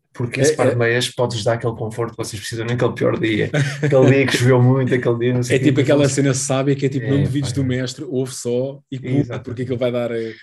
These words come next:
Speaker 1: Mas há mais, pe-, pelos vistos já é mais malta a falar nisso das
Speaker 2: Yeah,
Speaker 1: meias,
Speaker 2: eu,
Speaker 1: há
Speaker 2: eu
Speaker 1: pessoas.
Speaker 2: isso as meias apanhei com uma bacana, eh, epá, não me lembro agora ao certo, eh, foi num dos momentos que, de comentários que felizmente agora há no, no, no YouTube,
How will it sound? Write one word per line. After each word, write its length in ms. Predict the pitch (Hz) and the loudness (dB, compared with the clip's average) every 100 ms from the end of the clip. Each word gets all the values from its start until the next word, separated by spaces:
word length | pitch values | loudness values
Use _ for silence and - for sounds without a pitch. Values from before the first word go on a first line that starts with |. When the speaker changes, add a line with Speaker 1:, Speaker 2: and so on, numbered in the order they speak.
| - | -8
Speaker 1:
Mas 160 | 127 135 | -4 0
há 80 | 196 | 2
mais, 240 | 190 180 | 4 2
pe-, 200 | - 156 127 | 2 0 2
pelos 240 | 160 131 | 0 2
vistos 160 | 143 - | 0 -2
já 120 | 156 | -2
é 40 | |
mais 200 | 156 151 | -2 -6
malta 220 | 127 143 147 | -8 -10 -10
a 40 | |
falar 240 | - 135 | -10 -12
nisso 180 | 131 123 | -10 -6
das 120 | 123 120 | 0 0
Speaker 2:
Yeah, 40 | |
Speaker 1:
meias, 400 | 110 113 95 131 | 0 -4 -2 0
Speaker 2:
eu, 20 | |
Speaker 1:
há 80 | 147 | 0
Speaker 2:
eu 140 | 139 147 | 0 0
Speaker 1:
pessoas. 0 | |
Speaker 2:
isso 140 | - | 0
as 80 | 147 | -4
meias 240 | 139 135 131 | -4 -4 -6
apanhei 400 | 139 127 104 101 | -6 -8 -8 -10
com 120 | 120 | -8
uma 120 | 120 | -6
bacana, 540 | 120 120 123 127 127 127 139 _ | -6 -4 -6 -4 -6 -8 -12 _
eh, 640 | 120 117 113 110 110 113 117 | -6 -4 -2 -4 -6 -8 -10
epá, 200 | 107 110 | -6 -2
não 80 | 123 | 0
me 60 | |
lembro 140 | 120 117 | 0 0
agora 160 | 113 | -2
ao 40 | 107 | -4
certo, 320 | 98 90 - 107 | -8 -14 -16 -12
eh, 540 | 101 101 101 101 104 _ _ _ _ | -8 -8 -8 -10 -14 _ _ _ _
foi 220 | - 123 | -4 0
num 120 | 123 123 | 2 2
dos 140 | 107 | 0
momentos 260 | 117 120 - | -2 -2 -4
que, 60 | |
de 180 | _ _ | _ _
comentários 460 | 120 107 117 113 107 | -8 -2 -2 -4 -8
que 80 | - | -6
felizmente 500 | 127 113 113 113 107 | -4 -4 -4 -6 -6
agora 400 | 110 107 107 107 | -4 -4 -6 -8
há 40 | |
no, 260 | 107 104 101 | -8 -10 -12
no, 280 | 101 98 | -12 -12
no 100 | 104 | -6
YouTube, 360 | 120 123 139 | -6 -2 -4